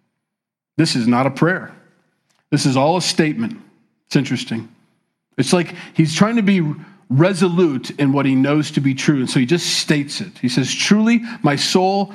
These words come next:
silently waits for God. From him comes my salvation. He only is my rock and my salvation. He is my defense.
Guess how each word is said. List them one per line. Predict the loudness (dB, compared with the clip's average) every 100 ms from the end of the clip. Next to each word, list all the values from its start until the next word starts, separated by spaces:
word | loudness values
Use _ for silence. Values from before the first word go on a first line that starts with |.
| -6
silently | -2 2 2 0 0 0
waits | 2 0 -2
for | -2 -2
God. | 0 0 -2 -6 -14 _ _ _ _
From | 0 0
him | 2 2 2
comes | 2 2 2 2
my | 0
salvation. | 2 0 0 0 -2 -2 -6 -6 -12 _ _ _
He | 0 2 4
only | 2 2 2 0 -2 -10 _ _ _ _ _
is | -4 0
my | 2
rock | 2 2 2
and | 0
my | 0
salvation. | 0 0 2 0 0 0 -2
He | -2 2 4
is | 4 4
my | 2 2
defense. | -2 -4 -2 -2 -2 -4 -8